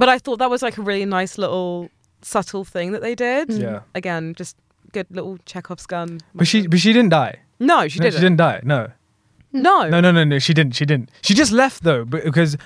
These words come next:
Speaker 3: but her, her character and Jason Schwartzman's character, they never had that resolved. He just woke up and everyone had gone, right?
Speaker 1: But I don't think that they wanted to resolve either.
Speaker 3: No,
Speaker 2: No.
Speaker 3: no, no. But it was like, 'cause they had such a, their relationship in the film was, like, one of the main sort of threads.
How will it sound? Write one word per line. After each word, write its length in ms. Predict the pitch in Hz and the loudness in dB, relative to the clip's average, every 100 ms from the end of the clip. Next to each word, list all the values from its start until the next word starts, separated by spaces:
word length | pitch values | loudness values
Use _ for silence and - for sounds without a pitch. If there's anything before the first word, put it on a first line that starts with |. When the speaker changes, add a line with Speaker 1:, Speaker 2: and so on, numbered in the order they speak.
| - | -2
Speaker 3:
but 100 | 165 | 4
her, 240 | 196 160 | 4 4
her 140 | 180 | 2
character 340 | 202 208 190 185 | 2 0 0 -2
and 80 | 165 | -2
Jason 280 | 165 170 156 | 0 0 -2
Schwartzman's 400 | - 165 151 127 | -2 -4 -4 -4
character, 300 | 131 123 123 | -4 -4 -2
they 100 | 135 | 0
never 180 | 151 160 | 2 2
had 200 | 147 135 | 0 0
that 240 | 127 - _ _ _ _ | -2 -4 _ _ _ _
resolved. 420 | - 123 160 123 123 | -6 0 2 0 -4
He 180 | 123 | -2
just 120 | 160 175 | 0 4
woke 200 | 165 190 | 4 4
up 140 | 175 | 2
and 280 | 156 147 139 | 2 2 2
everyone 200 | 143 147 | 2 2
had 100 | 131 | 2
gone, 220 | 165 156 | 2 0
right? 240 | 101 147 214 | 0 -2 -2
Speaker 1:
But 60 | |
I 100 | 254 | -2
don't 160 | 240 269 | -4 -4
think 140 | 285 | -6
that 80 | - | -2
they 100 | 190 | -2
wanted 360 | 180 185 190 - | -2 -4 -6 -6
to 60 | |
resolve 460 | 165 143 143 139 131 | -6 -6 -6 -8 -8
either. 640 | 151 156 - - 127 143 - - | -6 -8 -8 -12 -12 -14 -10 0
Speaker 3:
No, 240 | 214 156 | 2 2
Speaker 2:
No. 40 | 123 | 0
Speaker 3:
no, 220 | 160 123 - | 0 -2 -2
no. 180 | 143 127 | -2 0
But 220 | 117 156 | 0 0
it 100 | 160 | 2
was 240 | 175 185 165 | 4 4 6
like, 400 | 185 165 - - - _ - | 4 2 -4 -18 -20 _ 0
'cause 140 | 180 | 2
they 120 | 185 | 4
had 300 | 175 185 185 | 2 0 0
such 240 | 175 160 160 | -2 -2 2
a, 340 | 147 143 131 - _ _ _ - | 4 4 2 -4 _ _ _ -2
their 220 | 147 160 | 0 2
relationship 520 | 151 170 190 175 160 | 2 2 2 0 -2
in 60 | 151 | -2
the 80 | 139 | 0
film 320 | 160 160 147 | 2 4 4
was, 160 | 139 127 | 2 0
like, 140 | 131 | -2
one 260 | 120 135 147 | -2 0 2
of 100 | 135 | 2
the 60 | |
main 220 | 135 139 135 | 0 0 0
sort 120 | 131 | -4
of 60 | 123 | -6
threads. 580 | - 156 139 104 - | -2 0 0 -4 -20